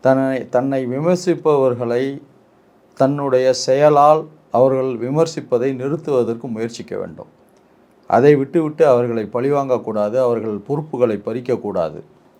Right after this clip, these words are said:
இன்றைய தினம் அந்த கட்சியினுடைய மூத்த தலைவராக இருக்கக்கூடிய,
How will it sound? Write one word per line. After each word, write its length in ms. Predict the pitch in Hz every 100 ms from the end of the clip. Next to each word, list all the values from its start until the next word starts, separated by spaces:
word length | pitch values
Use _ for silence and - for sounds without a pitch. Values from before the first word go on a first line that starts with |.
| _ _ _ _ _
இன்றைய 380 | 123 135 143 135
தினம் 440 | 139 123 95 92 _ _ _ _ _ _
அந்த 200 | 123 127
கட்சியினுடைய 680 | 123 127 170 160 151 131 127
மூத்த 360 | 123 160 156
தலைவராக 580 | 131 131 131 127 123 135
இருக்கக்கூடிய, 720 | 131 113 117 120 123 127 87